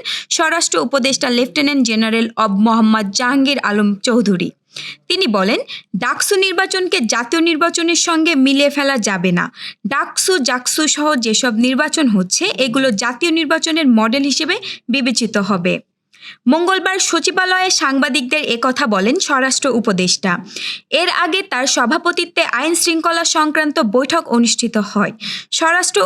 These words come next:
উপদেষ্টা বলেন, ডাকসু নির্বাচন ভালোভাবে হচ্ছে। এখনো পর্যন্ত আইন শৃঙ্খলা অবনতির কোনো খবর পাওয়া যায়নি। গণমাধ্যমে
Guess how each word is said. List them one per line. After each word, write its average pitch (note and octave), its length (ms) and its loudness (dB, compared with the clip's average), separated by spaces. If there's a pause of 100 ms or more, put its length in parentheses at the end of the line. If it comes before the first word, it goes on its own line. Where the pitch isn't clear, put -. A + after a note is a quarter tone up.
উপদেষ্টা D4 460 0 (120)
বলেন, F#3 240 2 (380)
ডাকসু C4 400 -2
নির্বাচন F4 440 0 (160)
ভালোভাবে C4+ 480 2
হচ্ছে। G3 380 0 (500)
এখনো F#4+ 340 -2
পর্যন্ত F4 440 -2 (120)
আইন C4 220 0
শৃঙ্খলা D4 520 2
অবনতির A#3 560 2
কোনো A#3 280 2
খবর C#4+ 320 0
পাওয়া A3 240 0
যায়নি। F3+ 360 -2 (540)
গণমাধ্যমে F#4+ 760 2